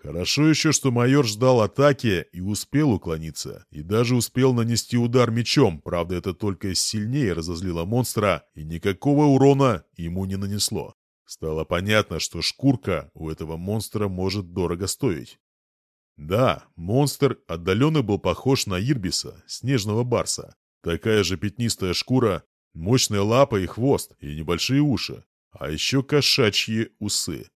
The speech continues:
На этом сходство с земным хищником заканчивалось. Это однозначно был иномирный зверь, намного крупнее и сильнее снежного барса. И в отличие от земного ирбиса, который был одиночкой,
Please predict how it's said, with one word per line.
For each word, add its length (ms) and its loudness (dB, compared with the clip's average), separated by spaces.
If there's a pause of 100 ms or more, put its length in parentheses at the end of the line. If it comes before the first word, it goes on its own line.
(480)
На 120 -8
этом 360 -2
сходство 580 -2
с 60 -2
земным 400 -2
хищником 600 -6
заканчивалось. 960 -10 (760)
Это 340 -2
однозначно 640 2
был 440 2
иномирный 680 0
зверь, 440 -10 (160)
намного 540 0
крупнее 560 0
и 40 -2
сильнее 480 -2
снежного 440 -6
барса. 560 -4 (300)
И 140 -12
в 80 -4
отличие 560 -2
от 60 -2
земного 460 0
ирбиса, 640 0
который 380 -4
был 180 -2
одиночкой, 720 -4